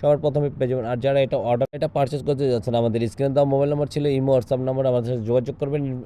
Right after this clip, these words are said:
ইনবক্স করবেন, আমরা ডিটেইলসটা বলে দেবো, প্রাইসটাও বলে দেবো। এটা just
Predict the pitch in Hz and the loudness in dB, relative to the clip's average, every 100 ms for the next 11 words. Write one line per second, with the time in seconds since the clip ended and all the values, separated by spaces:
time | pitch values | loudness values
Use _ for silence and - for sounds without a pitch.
0 | - 131 127 127 - 151 151 127 120 117 | -6 -2 0 -2 -2 -4 -2 -2 0 0
1 | - - - - 110 113 120 143 - 147 | -4 -20 -20 -14 -6 -2 2 2 2 2
2 | 147 151 160 151 147 143 135 147 131 123 | 4 4 4 2 4 4 4 2 4 2
3 | 107 107 113 131 123 127 | 2 2 2 2 0 -2